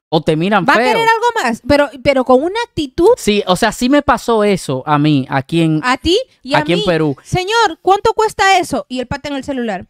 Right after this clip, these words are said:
Speaker 1: Sí.
Speaker 2: "Señor, disculpe, ¿cuánto cuesta eso?"
Speaker 1: Aquí está Mateo ahí gritando.
Speaker 2: Y ojo, que
Speaker 1: Pero
Speaker 2: yo
Speaker 1: bueno.
Speaker 2: soy, y ojo, y voy a decir una cosa, y no es por darme ningún bombo ni nada. Yo soy del tipo de persona que cuando yo me acerco a algún lugar a comprar,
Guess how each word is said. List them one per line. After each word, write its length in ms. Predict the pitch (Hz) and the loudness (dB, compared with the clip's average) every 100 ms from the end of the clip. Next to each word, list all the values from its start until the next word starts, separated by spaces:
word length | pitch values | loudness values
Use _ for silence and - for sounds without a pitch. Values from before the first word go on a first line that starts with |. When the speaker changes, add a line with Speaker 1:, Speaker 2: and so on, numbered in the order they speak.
| _ | _
Speaker 1:
Sí. 320 | - 180 175 131 | -4 0 0 0
Speaker 2:
"Señor, 480 | 339 349 403 453 339 | 0 0 0 -4 -4
disculpe, 520 | 349 - 415 381 262 | -4 2 2 4 2
¿cuánto 280 | 330 339 381 | 0 0 0
cuesta 520 | 370 - 359 381 403 | -2 0 0 2 2
eso?" 320 | - 254 202 131 | 0 -2 -2 -4
Speaker 1:
Aquí 200 | - 151 | -4 -4
está 240 | 170 170 | 0 2
Mateo 460 | 156 147 156 160 147 | 2 0 0 2 2
ahí 160 | 151 | 2
gritando. 280 | 147 139 139 | -2 0 4
Speaker 2:
Y 140 | 294 | 6
ojo, 320 | 370 359 311 254 | 6 2 2 2
que 100 | - | 2
Speaker 1:
Pero 100 | 277 | 4
Speaker 2:
yo 60 | 349 | 4
Speaker 1:
bueno. 180 | 403 | 4
Speaker 2:
soy, 120 | 415 339 | 2 2
y 60 | 349 | 2
ojo, 260 | 359 320 269 | 2 2 2
y 40 | |
voy 160 | 285 330 | 2 0
a 60 | |
decir 240 | 349 359 339 | 0 -2 -4
una 160 | 294 | -4
cosa, 400 | 285 277 - 214 | 0 -2 -2 -12
y 120 | 254 247 | -14 -16
no 80 | |
es 60 | 294 | -8
por 180 | - 339 | -2 0
darme 260 | 320 330 311 | 0 -2 -6
ningún 320 | 285 269 277 | -8 -10 -2
bombo 260 | 294 277 262 | 0 2 0
ni 100 | 214 | 0
nada. 240 | 214 196 | -6 -6
Yo 160 | 202 - | -2 0
soy 160 | 359 | 0
del 160 | 349 320 | 0 0
tipo 260 | 349 339 339 | -2 0 -2
de 100 | 302 | 0
persona 360 | 269 294 247 | -2 -2 -2
que 120 | 240 220 | -2 -2
cuando 240 | 226 220 | 0 0
yo 120 | 240 | 0
me 100 | 302 | -2
acerco 280 | 302 320 294 | -2 -2 -2
a 40 | |
algún 180 | 277 285 | 0 0
lugar 240 | 262 233 - | 0 -2 -6
a 140 | 269 | -8
comprar, 560 | 320 262 233 247 240 | -4 -4 -4 -2 -2